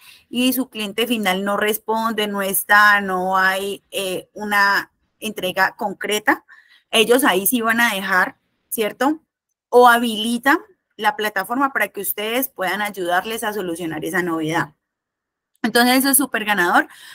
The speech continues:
porque dentro de esos cinco días, el ochenta por ciento, el ochenta y cinco por ciento de los pedidos que entran en novedad son entregados en el segundo intento de entrega, ¿listo? Y el restante, el porcentaje restante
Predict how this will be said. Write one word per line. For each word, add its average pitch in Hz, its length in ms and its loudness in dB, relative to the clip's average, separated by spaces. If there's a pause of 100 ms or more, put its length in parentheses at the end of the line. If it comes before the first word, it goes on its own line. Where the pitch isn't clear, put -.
(100)
porque 254 260 0
dentro 214 240 -2
de 220 80 0
esos 247 140 2
cinco 262 280 2
días, 262 460 0
el 214 400 -2 (100)
ochenta 240 460 -2
por 196 140 -6
ciento, 214 260 -6
el 196 100 -4
ochenta 202 300 -6
y 185 60 -6
cinco 214 260 -10
por 208 140 -8
ciento 180 240 -6
de 190 40 -4
los 214 140 -4
pedidos 180 400 0
que - 80 -6
entran 175 240 -8
en 202 120 -4
novedad 196 400 0
son 170 180 -6
entregados 165 640 -2
en 214 140 -2
el 196 160 2
segundo 170 280 -4
intento 175 340 -6
de 165 40 0
entrega, 156 380 -2
¿listo? 240 320 0 (340)
Y 254 140 4
el 247 180 8
restante, 240 800 4
el 208 80 -8
porcentaje 190 540 -4
restante 208 640 -4